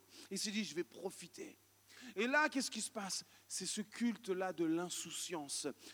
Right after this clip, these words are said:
de l'immédiat, du sensationnel. Je veux vivre quelque chose de sensationnel. Je veux m'éclater. Je veux vivre ce plaisir.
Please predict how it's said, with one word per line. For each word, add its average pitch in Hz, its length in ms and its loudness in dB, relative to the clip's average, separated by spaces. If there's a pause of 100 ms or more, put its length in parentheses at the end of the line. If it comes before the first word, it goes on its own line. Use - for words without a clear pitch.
(220)
de 202 100 4
l'immédiat, 208 760 2 (180)
du 196 180 -2
sensationnel. 196 1160 2 (200)
Je - 160 2
veux 202 160 4
vivre 214 200 0
quelque 208 160 -6
chose 214 180 0
de 165 100 -4
sensationnel. 196 720 0 (300)
Je - 200 4
veux 208 200 4
m'éclater. 202 540 0
Je 175 140 -2
veux 233 100 2
vivre 226 240 0
ce - 140 -6
plaisir. 165 800 -6